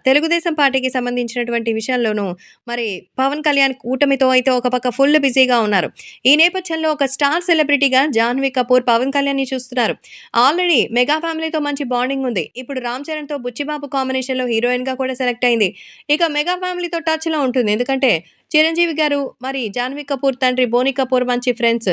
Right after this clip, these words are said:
ఈ నేపథ్యంలో మరి పవన్ కళ్యాణ్ గురించి తెలుసుకుని ఫిదా అయిపోయిందట. పవన్ కళ్యాణ్ గారి స్టైలు, ఆయన స్టేటస్, ఆయన చూసి నేనైతే ఫిదా అయిపోయానని ఒక కింగ్ లాంటి పర్సన్ అంటూ చెప్తోంది. ప్రభుత్వం దీనికి సంబంధించి ఏదైనా స్పెషల్‌గా అయితే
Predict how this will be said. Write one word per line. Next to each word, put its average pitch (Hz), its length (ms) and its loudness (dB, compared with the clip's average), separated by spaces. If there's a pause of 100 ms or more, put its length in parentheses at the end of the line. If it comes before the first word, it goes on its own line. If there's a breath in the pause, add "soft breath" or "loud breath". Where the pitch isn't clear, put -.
(140)
ఈ 247 140 0
నేపథ్యంలో 269 540 0 (420 soft breath)
మరి 254 180 -6
పవన్ 302 340 -4
కళ్యాణ్ 349 320 -2
గురించి 294 280 -4
తెలుసుకుని 254 520 0
ఫిదా 269 260 2
అయిపోయిందట. 247 460 2 (480 soft breath)
పవన్ 262 280 -4
కళ్యాణ్ 320 320 -6
గారి 294 220 -4
స్టైలు, 240 520 2
ఆయన 233 220 0
స్టేటస్, 233 540 2
ఆయన 233 180 2
చూసి 277 380 -2
నేనైతే 226 380 2
ఫిదా 247 260 2
అయిపోయానని 233 520 2 (400 loud breath)
ఒక 254 220 -4
కింగ్ 339 340 0
లాంటి 294 280 0 (180)
పర్సన్ 247 400 2
అంటూ 240 220 0
చెప్తోంది. 220 520 0
ప్రభుత్వం 262 520 -4
దీనికి 226 280 2
సంబంధించి 226 560 0 (200)
ఏదైనా 226 340 2 (380 loud breath)
స్పెషల్‌గా 339 600 -2
అయితే 277 280 -2